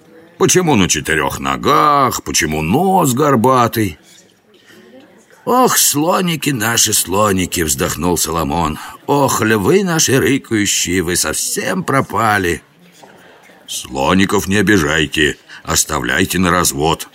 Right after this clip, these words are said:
велел жихарь на всякий случай. Потом спросил, каковы слоники. Царь объяснил, показывая руками высоко и широко. «А слоники добрые?»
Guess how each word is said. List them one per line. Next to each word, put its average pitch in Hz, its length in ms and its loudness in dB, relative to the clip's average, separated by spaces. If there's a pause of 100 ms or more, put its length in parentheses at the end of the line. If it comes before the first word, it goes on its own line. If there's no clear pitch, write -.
велел 71 300 0
жихарь 101 400 0
на 87 120 0
всякий 87 320 -2
случай. - 460 -4 (680)
Потом 180 440 2
спросил, 135 640 2
каковы 120 480 2
слоники. 82 720 0 (960)
Царь 92 320 0
объяснил, 92 580 2
показывая 87 600 0
руками 104 440 2
высоко 85 500 2
и 87 60 6
широко. 78 580 -2 (1500)
«А 65 260 -4
слоники 73 720 0
добрые?» 90 600 2